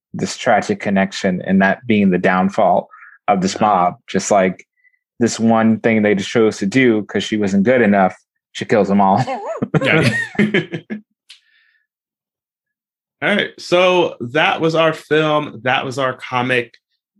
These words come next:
Speaker 2: Um, you know, I,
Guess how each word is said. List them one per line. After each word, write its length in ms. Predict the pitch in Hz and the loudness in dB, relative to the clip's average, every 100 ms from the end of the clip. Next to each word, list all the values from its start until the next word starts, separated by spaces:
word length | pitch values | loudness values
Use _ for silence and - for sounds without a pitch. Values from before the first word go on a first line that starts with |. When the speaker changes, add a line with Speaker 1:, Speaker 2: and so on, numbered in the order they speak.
| _ - | _ -4
Speaker 2:
Um, 640 | 135 147 151 151 156 156 - _ _ _ - | 0 0 2 0 -2 -8 -14 _ _ _ -4
you 120 | 151 | 0
know, 180 | 156 156 | 2 2
I, 640 | 139 151 165 165 160 - | 2 0 2 2 0 -2